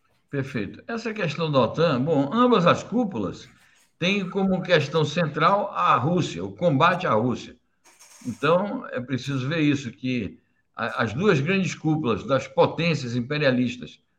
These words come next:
ocidentais, mais o Japão, versam sobre a Rússia. É como se eles não tivessem assuntos próprios pra tratar, que eles não tivessem interesses nacionais próprios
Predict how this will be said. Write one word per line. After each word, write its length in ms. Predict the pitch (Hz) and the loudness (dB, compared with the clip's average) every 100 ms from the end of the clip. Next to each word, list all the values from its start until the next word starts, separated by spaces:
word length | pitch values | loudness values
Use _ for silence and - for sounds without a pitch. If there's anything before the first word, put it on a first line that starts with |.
| _ | _
ocidentais, 680 | - - 127 127 104 117 110 | -8 -6 -2 0 0 0 0
mais 300 | 123 143 135 | 2 2 2
o 80 | 127 | 0
Japão, 560 | 139 135 139 175 190 - _ _ _ - | 0 -2 0 -2 -2 -10 _ _ _ -14
versam 540 | 117 120 175 160 165 | -4 4 4 4 -2
sobre 380 | 135 151 156 160 | 0 2 2 0
a 40 | |
Rússia. 440 | 107 131 - 69 - _ _ | 0 0 -2 -8 -16 _ _
É 60 | 135 | -6
como 200 | 175 190 | -2 0
se 120 | 170 | 0
eles 160 | 196 165 | 0 0
não 140 | 202 | 0
tivessem 760 | 202 196 127 175 185 185 101 - _ _ | 2 2 4 6 4 0 -6 -10 _ _
assuntos 560 | - 147 - 220 220 - | 0 0 0 -4 -4 -8
próprios 640 | - 170 202 - 98 - - _ _ _ | 2 6 6 4 -6 -14 -20 _ _ _
pra 160 | 139 151 | 0 2
tratar, 560 | 139 117 113 107 92 | 0 0 0 -2 -2
que 80 | - | -8
eles 140 | 135 | -6
não 180 | 139 170 | -4 -6
tivessem 460 | 156 143 175 170 151 _ _ | -4 0 0 -2 -14 _ _
interesses 680 | 226 - 196 160 208 151 151 | -6 0 2 4 4 2 0
nacionais 640 | 156 151 147 143 156 151 - _ _ _ _ _ | 0 -2 0 -2 -2 -4 -10 _ _ _ _ _
próprios 640 | 151 196 208 - - - | 4 6 6 2 -10 -18